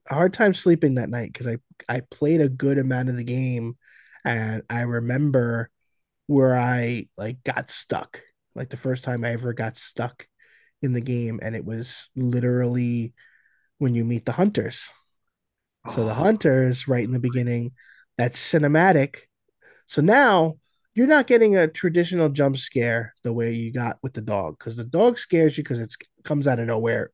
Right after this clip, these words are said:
Speaker 1: in game. You now get a cinematic and first person view of something chasing you, hunting you really fast, cl-, jumping and bouncing off the walls. Then all of a sudden, when you're in game,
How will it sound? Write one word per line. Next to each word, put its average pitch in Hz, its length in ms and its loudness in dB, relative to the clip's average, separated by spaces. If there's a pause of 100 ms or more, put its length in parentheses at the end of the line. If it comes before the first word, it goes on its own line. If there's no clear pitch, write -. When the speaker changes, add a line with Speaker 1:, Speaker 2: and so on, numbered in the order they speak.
(120)
Speaker 1:
in 147 180 0
game. 120 440 -6 (640)
You 151 100 4
now 190 200 6
get 190 160 4
a 175 40 4
cinematic 139 640 2
and 127 120 -4
first 160 280 2
person 160 360 2
view 123 480 0
of 120 360 -4
something 185 640 2 (200)
chasing 160 440 4
you, 151 140 2
hunting 117 440 -4
you 113 160 -4 (400)
really 156 460 6
fast, 139 580 2 (300)
cl-, - 260 -16 (440)
jumping 190 480 6
and 156 180 4
bouncing 156 420 4
off 143 240 2
the 165 80 2
walls. 107 580 -4 (680)
Then 254 120 6
all 277 140 8
of 247 80 6
a 226 40 4
sudden, 240 320 4
when 196 120 8
you're 190 100 6
in 220 180 6
game, 196 480 6